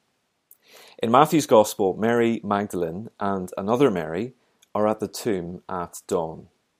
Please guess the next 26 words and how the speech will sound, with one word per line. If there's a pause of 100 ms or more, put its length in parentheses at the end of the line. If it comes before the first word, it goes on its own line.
(680)
In
Mark's
Gospel, (320)
we
read
that
Mary
Magdalene, (260)
the
mother
of
Jesus, (300)
and (100)
Salome (140)
was
there. (840)
And
in
John's
Gospel,
it
says
Mary
Magdalene
was
there,